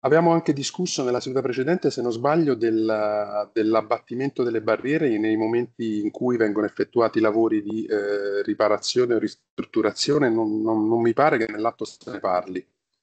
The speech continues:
però diciamo che se ne parla? Ah, forse, forse, vabbè, allora ecco, tanto meglio. Diciamo, io l'ho letto ieri sera, se m'è sfuggito meglio, l'importante è che ci sia. Grazie, Presidente.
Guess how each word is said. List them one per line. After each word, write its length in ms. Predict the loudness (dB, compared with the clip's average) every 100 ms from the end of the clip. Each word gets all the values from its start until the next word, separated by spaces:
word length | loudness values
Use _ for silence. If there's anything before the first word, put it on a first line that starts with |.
| _ _ _ _ _
però 360 | -2 -2 -2 _
diciamo 380 | -10 -6 -6
che 240 | -6 -10 -12 _ _ _ _ _ _ _
se 120 | _ 0
ne 60 |
parla? 440 | 2 2 0 -4 -8
Ah, 140 | -10
forse, 340 | -8 -8 -8 -6
forse, 340 | -6 -6 -10
vabbè, 260 | -10 -6 -4
allora 280 | -2 -2 -2
ecco, 220 | -6 -12 -10
tanto 280 | -4 -2 -2
meglio. 400 | -4 -4 -8 -10
Diciamo, 280 | -8 -4 -2
io 120 | 0
l'ho 100 | 2
letto 420 | 2 0 0 -4
ieri 220 | -2 -2 -4
sera, 720 | -2 0 2 4 4 0 -4 -12 _ _
se 160 | -8 -4
m'è 140 | -4
sfuggito 600 | -4 _ -8 -4 -2 0
meglio, 500 | 0 0 0 0 -2 -4
l'importante 520 | -6 -2 -2 -2 -2
è 40 |
che 80 | -4
ci 140 | -6 -6
sia. 320 | -2 -2 -2
Grazie, 400 | -2 0 -2 -4
Presidente. 640 | -4 -2 0 0 0 -6